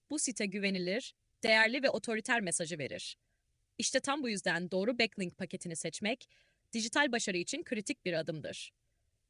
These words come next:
Backlink matic nokta com, tamamen gerçek ve kaliteli sitelerden alınan profesyonel backlink paketleriyle bu ihtiyaca en güçlü şekilde cevap verir. Hazırlanan paketler,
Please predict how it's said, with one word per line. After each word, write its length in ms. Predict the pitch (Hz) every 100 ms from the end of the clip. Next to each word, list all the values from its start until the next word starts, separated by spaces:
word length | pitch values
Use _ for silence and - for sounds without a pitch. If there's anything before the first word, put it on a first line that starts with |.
| -
Backlink 360 | 240 277 302
matic 240 | 240 - 214
nokta 240 | 202 196 185
com, 300 | - 180 269 - _ -
tamamen 540 | 240 262 370 294 269
gerçek 460 | 202 202 - 320 -
ve 80 |
kaliteli 460 | 240 226 277 262 226
sitelerden 540 | - - 190 175 208
alınan 440 | 220 185 185 170 170
profesyonel 720 | - 220 269 277 285 294 233
backlink 380 | 254 - 233 -
paketleriyle 760 | 202 202 - 196 214 175 175 226 _ _ _ _ -
bu 100 | 349
ihtiyaca 600 | 302 - 214 175 180 160 -
en 180 | 285 311
güçlü 260 | 233 - 294
şekilde 360 | 185 185 190
cevap 340 | 214 190 185 -
verir. 400 | 156 - - - _ _ _ _ _ _ _ _ _ _ _
Hazırlanan 520 | 254 262 285 277 285
paketler, 640 | 247 - 185 180 175 -